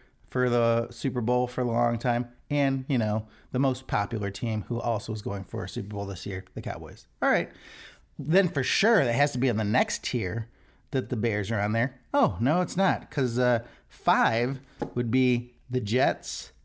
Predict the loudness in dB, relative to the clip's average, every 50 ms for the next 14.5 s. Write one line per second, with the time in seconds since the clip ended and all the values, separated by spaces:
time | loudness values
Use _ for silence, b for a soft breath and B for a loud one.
0 | _ _ _ _ -6 -6 -4 -4 -4 -2 -2 -2 -2 -4 -4 -6 -6 -10 -14 -14
1 | -14 -16 -20 _ _ _ _ _ _ _ _ -20 _ _ _ _ _ _ -10 -8
2 | -6 -6 -4 -4 -4 -4 -4 -4 -4 -4 -4 -6 -10 -16 -20 -20 _ _ _ -20
3 | _ _ _ _ _ -20 _ _ _ _ _ _ _ _ _ _ -12 -10 -6 -4
4 | -4 -4 -4 -6 -6 -4 -2 -2 -2 -4 -8 -12 -18 -20 _ _ _ _ _ _
5 | -14 -10 -8 -6 -6 -6 -6 -6 -6 -6 -6 -8 -12 -16 -20 _ _ -20 -18 _
6 | -8 -8 -6 -6 -6 -6 -6 -6 -6 -8 -14 -20 _ _ _ _ _ _ _ _
7 | _ _ _ _ _ _ -4 -4 -4 -4 -4 -6 -4 -2 -2 -2 -2 -2 -2 -4
8 | -4 -6 -6 -6 -6 -8 -8 b b b b b b -4 0 2 4 4 4 4
9 | 4 4 4 4 4 4 4 4 2 2 0 -2 0 0 2 2 0 -2 B B
10 | B B B B B _ -2 0 2 2 2 0 0 -2 -2 0 2 2 2 2
11 | 2 0 -4 -12 -18 -6 -2 0 2 4 4 2 2 0 -2 -2 -2 -2 -2 -2
12 | -4 -2 -2 0 0 0 0 -2 -4 -4 -4 -2 0 2 2 4 4 4 2 2
13 | 2 2 2 2 2 0 0 0 0 0 -2 -4 -6 -10 -14 B B B B B
14 | B B B 4 4 4 4 2 -4